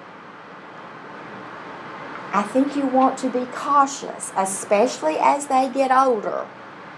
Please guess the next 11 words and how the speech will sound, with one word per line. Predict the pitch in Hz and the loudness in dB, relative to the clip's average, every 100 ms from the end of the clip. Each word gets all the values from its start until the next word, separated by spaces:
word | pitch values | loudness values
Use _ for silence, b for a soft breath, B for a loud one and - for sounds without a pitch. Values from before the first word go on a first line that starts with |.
| - - - - - - - - - - | -16 -16 -16 -14 -14 -14 -14 -14 -14 0
about | 190 190 208 - 214 | 2 4 2 2 2
what | 220 226 214 202 | 4 4 2 -8
you | 226 196 | -10 -6
demand | 220 208 208 220 226 202 175 170 170 170 185 - - 202 | -4 -2 0 0 0 -2 -6 -8 -10 -12 -14 -16 -14 -8
that | 190 - | -8 -6
they | 196 185 185 | -6 -6 -6
believe. | 180 170 175 - - - - - - - - - - - - - - - - - - - - - - - - - - - - - - - 95 - - - - - - - - | -8 -8 -8 -10 -14 -16 -18 -18 -18 -18 -18 -18 -18 -18 -18 -16 -16 -16 -16 -18 -16 -16 -16 -16 -16 -16 -16 -16 -14 -14 -14 -14 -12 -12 -12 -12 -12 -12 -12 -12 -12 -12 -6
This | 185 185 | -4 -2
is | 220 | 0
Gail | 226 196 170 | 4 4 2
speaking. | - 160 156 151 | 2 0 2 0